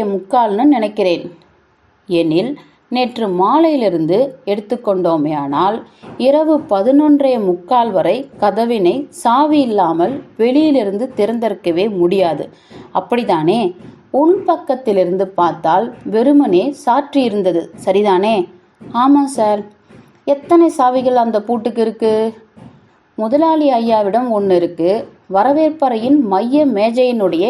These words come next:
அலமாரியில் மேல்தட்டில் ஒன்று இருக்கும்,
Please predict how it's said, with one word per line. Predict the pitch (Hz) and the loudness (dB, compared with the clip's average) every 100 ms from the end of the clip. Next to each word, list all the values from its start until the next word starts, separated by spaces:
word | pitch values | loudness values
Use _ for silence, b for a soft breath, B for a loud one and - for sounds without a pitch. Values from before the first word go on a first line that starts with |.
| 277 | -2
அலமாரியில் | - 190 247 269 254 190 185 269 190 | -2 -2 2 2 2 0 -2 -2 -8
மேல்தட்டில் | 220 294 302 277 202 220 247 | -2 0 0 -4 -4 -6 -4
ஒன்று | 208 190 185 | -4 -2 0
இருக்கும், | 175 156 - 202 | -2 -2 -2 -2